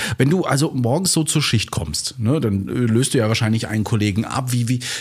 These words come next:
wie läuft so eine Übergabe ab? Sagt man dann, „Monitor drei funktioniert nicht, Monitor eins schon, die Tastatur ist ein bisschen dreckig, da habe ich ein bisschen Chips drauf gekrümelt“, oder,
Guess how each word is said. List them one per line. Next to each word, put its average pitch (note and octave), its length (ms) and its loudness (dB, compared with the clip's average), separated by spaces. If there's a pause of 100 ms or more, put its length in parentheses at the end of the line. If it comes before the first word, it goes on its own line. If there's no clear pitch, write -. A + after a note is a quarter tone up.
wie C3+ 80 2
läuft C#3 260 2
so D#3+ 80 4
eine D3+ 80 2
Übergabe F2+ 680 0
ab? F#2+ 200 -2
Sagt A#2 240 0
man B2+ 140 2
dann, A#2+ 120 2
„Monitor G#2 440 2
drei G2 240 -2
funktioniert G#2 580 0
nicht, C#3 140 -2
Monitor G#2 420 0
eins F#2 180 0
schon, C3 200 0
die A#2 80 0
Tastatur A2 400 0
ist A#2 80 0
ein G#2+ 80 2
bisschen F#2+ 240 0
dreckig, A#2 320 0
da A2 80 0
habe G2+ 100 2
ich G2 60 0
ein - 20 -2
bisschen G2 220 0
Chips - 200 -2
drauf C3+ 220 -4
gekrümelt“, C#3+ 460 0
oder, G#2 260 4